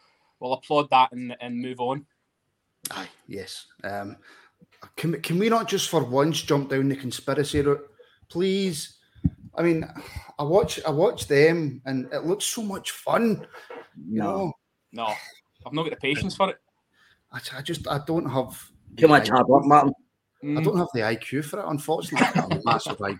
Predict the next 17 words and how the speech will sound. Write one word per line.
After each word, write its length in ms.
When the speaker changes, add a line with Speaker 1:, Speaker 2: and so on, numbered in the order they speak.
Speaker 2:
Q. 180
Uh, 240
Kerr, 200
the 100
goal, 380
the 80
first 280
goal, 260
uh, 280
the 60
first 280
half. 380
Um, 360
do 100
you 60
know 60
what? 260